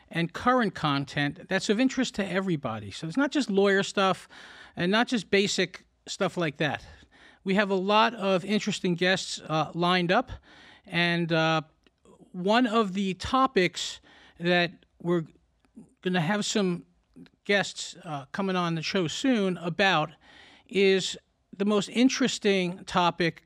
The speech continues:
that I came across during twenty-seven years of, uh, practice.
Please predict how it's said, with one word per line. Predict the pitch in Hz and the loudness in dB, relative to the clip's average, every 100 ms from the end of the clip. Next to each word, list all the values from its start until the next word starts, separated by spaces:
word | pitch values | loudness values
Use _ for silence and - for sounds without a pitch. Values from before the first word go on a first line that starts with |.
| - | -2
that | 175 | -2
I | - 196 | 0 0
came | 208 - 185 | 0 0 -2
across | 175 - 170 156 | -2 0 0 0
during | 180 170 | 0 0
twenty-seven | 160 - 185 180 - 170 165 | -2 -2 -2 0 0 0 0
years | 160 151 147 139 - _ - - - - | 0 0 0 -2 -8 _ -20 -20 -20 -8
of, | 160 160 160 - | -2 0 0 -4
uh, | - 131 - | -10 -12 -2
practice. | 185 160 - 107 - - | 0 0 -2 -10 -12 -14